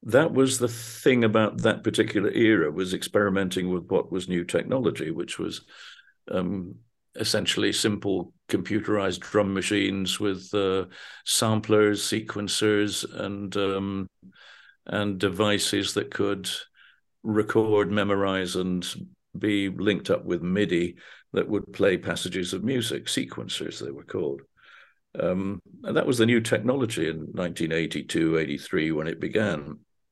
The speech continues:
And so it seemed like it was something not to turn my back on, but to see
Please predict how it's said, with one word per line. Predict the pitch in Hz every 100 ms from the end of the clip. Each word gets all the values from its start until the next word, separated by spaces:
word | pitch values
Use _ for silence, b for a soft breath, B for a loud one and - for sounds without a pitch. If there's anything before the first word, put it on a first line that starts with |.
| _
And | 90 90
so | - 98 95 92 B B B B B B _ _ _ _ _
it | - -
seemed | - 175 139
like | 120 113 117
it | 113
was | 107 -
something | 110 98 - 101 90
not | - 101 - 120 110
to | -
turn | 110 120 107
my | 95 92
back | 107 110 110
on, | 60 73
but | 90 -
to | 101
see | - 101 98 98